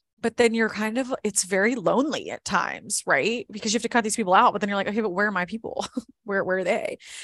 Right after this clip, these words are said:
So I wanted A G University to feel like we were this kind of, it's like a, its own entity more so. So it's, it's a brand, it's an umbrella. There's gonna be courses and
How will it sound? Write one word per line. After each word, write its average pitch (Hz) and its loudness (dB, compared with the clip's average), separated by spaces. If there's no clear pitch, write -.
So - 6
I 233 10
wanted 240 8
A 214 4
G 196 -4
University 180 -2
to 220 -4
feel 170 0
like 160 2
we 175 -2
were 170 -2
this 160 -2
kind 196 -2
of, 175 -4
it's - -4
like 196 -2
a, 190 2
its - -6
own 180 0
entity 185 -4
more 175 -4
so. 175 2
So 185 -2
it's, 180 -10
it's 196 -2
a 196 2
brand, 175 2
it's 175 -8
an 175 -6
umbrella. 175 2
There's 175 -6
gonna 185 -6
be 180 -6
courses 170 -4
and 170 -2